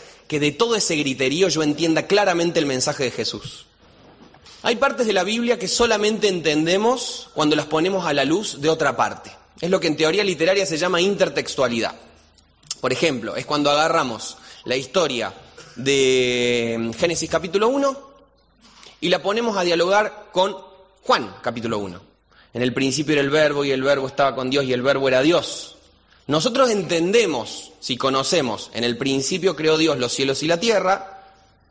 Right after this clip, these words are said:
que está diciendo Juan clarito, "Jesús es Dios". Si nosotros entendemos la referencia de "en el principio", entendemos que Juan está diciendo que Jesús es Dios.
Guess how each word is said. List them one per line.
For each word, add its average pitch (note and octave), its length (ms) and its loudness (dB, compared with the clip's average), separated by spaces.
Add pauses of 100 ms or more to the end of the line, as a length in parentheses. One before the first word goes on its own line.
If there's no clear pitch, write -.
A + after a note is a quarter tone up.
(140)
que - 80 -6
está C4 160 0
diciendo A#3+ 420 0
Juan A3+ 240 0 (300)
clarito, A3 680 0 (240)
"Jesús C4+ 460 -2
es E3 100 -2
Dios". - 500 -2 (1600)
Si - 120 -6
nosotros A#3 340 0
entendemos G3 400 0
la F#3 80 2
referencia D3 580 -2
de A#2+ 240 0
"en B2 140 -2
el B2 140 -4
principio", C#3+ 640 -2 (840)
entendemos G#3 460 0
que G3+ 80 0
Juan A#3+ 180 2
está A#3 160 -2
diciendo G3+ 320 0
que F3 100 -6
Jesús E3 280 -2
es D3 80 -2
Dios. G#2 320 -6